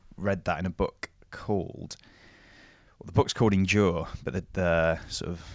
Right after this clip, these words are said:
subcaption is, uh, The Curiously Elastic Limits of Human Performance. A guy called Alex Hutchinson. So he commentated on the original, uh, Breaking Two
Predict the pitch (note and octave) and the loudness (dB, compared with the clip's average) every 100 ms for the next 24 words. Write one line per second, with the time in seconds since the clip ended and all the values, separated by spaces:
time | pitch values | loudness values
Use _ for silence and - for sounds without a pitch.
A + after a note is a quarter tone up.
0 | - - - F2 E2 - - E2 E2 D#2+ | -16 -8 -4 -4 -4 -6 -4 -4 -4 -2
1 | - E2+ E2 D#2+ D2+ D2 - _ - - | 0 4 4 4 2 -4 -10 _ -18 -12
2 | - G2+ F#2 - F2+ F2 D#2 E2+ - - | -2 0 0 0 0 0 0 -2 -4 -6
3 | F#2 E2 D2+ - - - F2 E2+ - F2 | -4 -4 -4 -6 -8 -8 -6 -6 -4 -4
4 | E2 D#2 - E2+ E2+ F2+ E2 E2 - - | -4 -6 -6 -2 -2 0 -4 -4 -4 -8
5 | - F2+ G2 F#2 - - - - - F#2+ | -8 -6 -2 -2 -4 -14 -20 -14 -4 0
6 | F#2 - F#2+ F2+ E2 D#2+ F2+ F2+ E2+ E2+ | 0 0 0 0 0 -2 -2 -2 -2 -2
7 | E2 F2 E2 E2 D#2+ - F2+ E2+ E2+ F2 | -2 -2 -2 -4 -6 -8 -6 -4 -4 -4
8 | E2+ - D#2+ F#2 F2+ | -4 -6 -6 -2 -4